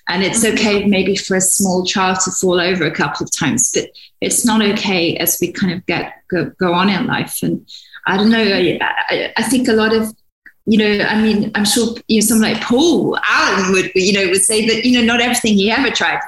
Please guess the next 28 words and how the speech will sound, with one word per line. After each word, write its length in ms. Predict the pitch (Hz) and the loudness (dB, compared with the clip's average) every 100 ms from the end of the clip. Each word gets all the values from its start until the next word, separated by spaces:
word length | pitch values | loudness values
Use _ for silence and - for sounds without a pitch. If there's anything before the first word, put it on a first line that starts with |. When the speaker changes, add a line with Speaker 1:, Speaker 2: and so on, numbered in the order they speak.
| 185 - | -4 -2
Speaker 1:
worked. 360 | 175 240 - | 0 0 0
And 60 | 240 | 2
he 120 | 247 | 4
probably 280 | 247 254 220 | 4 2 2
<laughs> 0 | |
learned, 260 | 233 254 320 - - - | 0 0 0 0 -2 0
learned 300 | 247 240 277 302 233 | 0 0 0 0 0
a 60 | |
lot 340 | 240 269 - - | 2 0 -2 -2
from 220 | 190 180 | 0 0
those 320 | 170 170 - | 0 0 -2
failures, 580 | 190 190 190 175 - - | -2 0 0 0 -2 0
you 140 | 220 | 2
know, 80 | 220 | 2
and, 500 | 240 277 247 226 220 | 2 2 2 2 0
and, 260 | 220 208 - | -2 -2 -4
and 240 | 226 220 220 - - - - _ - | -2 0 -2 -6 -12 -20 -20 _ -4
that's 220 | 254 247 | -2 0
where 80 | 269 | 0
the 120 | 214 | 0
wisdom 420 | 196 220 214 214 208 | 0 0 0 -2 -2
comes. 680 | - 208 226 - - - | -4 -4 -2 -6 -8 -8
Yeah. 380 | 226 190 180 220 220 - _ _ _ _ - - | -2 0 0 -2 -4 -12 _ _ _ _ -8 -4
Speaker 2:
I, 320 | 262 294 180 | 0 0 0
yeah, 480 | 208 208 214 190 180 - | -2 0 2 2 0 0
I 140 | 262 | 0
think, 280 | 311 277 - - - - - _ | 0 -2 -4 -12 -12 -16 -20 _
um, 460 | 233 214 196 170 | 0 2 2 0